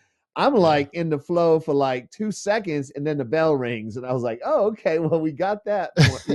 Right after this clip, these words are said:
Speaker 1: we got there."
Speaker 2: <laughs>
Speaker 1: You know,
Speaker 2: Yeah,
Speaker 1: I
Speaker 2: that's what I was
Speaker 1: literally
Speaker 2: saying, yeah, fifteen to at least, you know, maybe
Speaker 1: Right.
Speaker 2: twenty to thirty minutes,
Speaker 1: Yeah,
Speaker 2: you
Speaker 1: I'm
Speaker 2: know,
Speaker 1: talking,
Speaker 2: yeah.
Speaker 1: like,
Speaker 2: <laughs>
Speaker 1: the top of the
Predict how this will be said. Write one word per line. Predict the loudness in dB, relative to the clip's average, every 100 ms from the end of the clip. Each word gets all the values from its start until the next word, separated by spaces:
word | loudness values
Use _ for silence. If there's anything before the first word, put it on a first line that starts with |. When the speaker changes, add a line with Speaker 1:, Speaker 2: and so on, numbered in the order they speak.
| -2
Speaker 1:
we | -2
got | 2 4 4 4
there." | 4 2 2 0 0
Speaker 2:
<laughs> | -4 -4 -4 -2
Speaker 1:
You | 0
know, | 2 6
Speaker 2:
Yeah, | 6
Speaker 1:
I |
Speaker 2:
that's | 8 6 6
what | 6
I |
was | 6 4
Speaker 1:
literally |
Speaker 2:
saying, | 4 4
yeah, | 2
fifteen | 0 -2 -2 -2 -2 0 -2
to |
at | -4
least, | -4 -4 -6 -4
you |
know, | -4 -4 -8 _ _ _ _ -4
maybe | 0
Speaker 1:
Right. | 4 4 4
Speaker 2:
twenty | 2 0
to | -4 -4
thirty | -2 0 -2 -6
minutes, | -8 -10 -6 2
Speaker 1:
Yeah, | 4
Speaker 2:
you | 4
Speaker 1:
I'm | 4
Speaker 2:
know, |
Speaker 1:
talking, | 4 4 4 2
Speaker 2:
yeah. |
Speaker 1:
like, | 4 4 4
Speaker 2:
<laughs> | 0
Speaker 1:
the |
top | -2 0 0 2
of | 0
the | 0